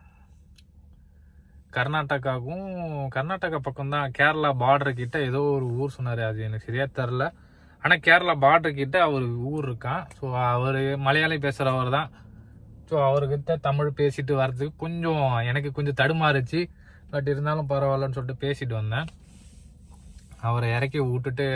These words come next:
இப்போதான் madam phone பண்ணாங்க, இறக்கி விட்டுட்டு வரக்க போல. அதுக்கு முன்னாடி என்ன சொன்னாங்கன்னா, ஒரு சோயா சாஸ் அவங்க அனுப்புனாங்க, photo.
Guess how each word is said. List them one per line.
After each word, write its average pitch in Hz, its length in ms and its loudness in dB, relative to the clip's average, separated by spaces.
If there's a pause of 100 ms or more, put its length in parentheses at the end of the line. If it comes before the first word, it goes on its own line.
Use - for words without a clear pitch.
(360)
இப்போதான் 135 340 0
madam 139 320 2
phone 139 200 -4
பண்ணாங்க, 113 360 -4
இறக்கி 131 200 -4
விட்டுட்டு 117 300 -2
வரக்க 113 160 -2
போல. 127 220 -4 (500)
அதுக்கு 131 280 0
முன்னாடி 170 320 2
என்ன 165 260 2
சொன்னாங்கன்னா, 143 520 2
ஒரு 170 240 0
சோயா 196 200 2
சாஸ் 139 300 2
அவங்க 120 160 -2
அனுப்புனாங்க, 120 520 -4 (240)
photo. 123 240 0